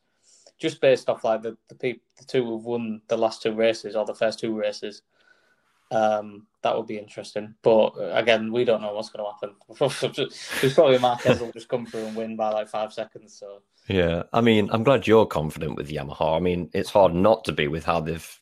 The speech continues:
Speaker 2: they've won both races,
Speaker 1: Yeah.
Speaker 2: but
Speaker 1: Well,
Speaker 2: yeah,
Speaker 1: this
Speaker 2: I,
Speaker 1: time
Speaker 2: it,
Speaker 1: last
Speaker 2: it's
Speaker 1: season,
Speaker 2: like,
Speaker 1: yeah.
Speaker 2: yeah, yeah, it, that's the thing. This time last season, it's like engine
Speaker 1: Oh, but
Speaker 2: problems, and
Speaker 1: yeah.
Speaker 2: last time
Speaker 1: Yeah.
Speaker 2: at Portimao, I'm like, "Oh, I don't know, like, don't know how they're gonna
Speaker 1: Yeah.
Speaker 2: go." But,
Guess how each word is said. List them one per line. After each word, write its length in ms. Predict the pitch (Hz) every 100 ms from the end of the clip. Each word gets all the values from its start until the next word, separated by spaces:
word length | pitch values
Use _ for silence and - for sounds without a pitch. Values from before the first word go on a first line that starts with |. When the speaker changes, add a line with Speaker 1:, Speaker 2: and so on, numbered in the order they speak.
| _
Speaker 2:
they've 140 | 82
won 180 | 90 85
both 240 | 85 82
races, 360 | 92 92 87 80
Speaker 1:
Yeah. 60 | 76
Speaker 2:
but 200 | - 85 - _ _ _ _ _ _ _ _ _ _
Speaker 1:
Well, 220 | - 160
Speaker 2:
yeah, 200 | 156 143
Speaker 1:
this 160 | - -
Speaker 2:
I, 120 | 98
Speaker 1:
time 140 | - 113
Speaker 2:
it, 80 |
Speaker 1:
last 160 | 113 -
Speaker 2:
it's 200 | 110 123
Speaker 1:
season, 140 | 120
Speaker 2:
like, 360 | 110 98 - -
Speaker 1:
yeah. 80 | 107
Speaker 2:
yeah, 340 | 104 98 87 73 -
yeah, 240 | 95 90 87
it, 240 | 92 87 -
that's 200 | 101 -
the 100 | 95
thing. 300 | 98 90 90
This 200 | 95 -
time 200 | 90 90
last 200 | 87 -
season, 380 | 90 87 82
it's 180 | 80 -
like 380 | 85 80 76 - _ _
engine 300 | 85 87 87
Speaker 1:
Oh, 40 | 85
but 60 |
Speaker 2:
problems, 500 | 87 85 87 87 82
and 140 | 78 76
Speaker 1:
yeah. 280 | 127 113 107 _ -
Speaker 2:
last 280 | 95 95 -
time 160 | 92
Speaker 1:
Yeah. 60 | 90
Speaker 2:
at 80 | -
Portimao, 600 | 90 80 85 87 87 85
I'm 80 | 82
like, 320 | 82 73 -
"Oh, 420 | - 104 107 110 107
I 40 |
don't 260 | 104 104 117
know, 400 | 127 113 113 113
like, 360 | 104 98 92 - _ _ _ _ -
don't 120 | 104
know 100 | 104
how 140 | 98
they're 120 | 95 92
gonna 160 | 90
Speaker 1:
Yeah. 140 | 90 95
Speaker 2:
go." 240 | 95 90
But, 300 | 82 90 78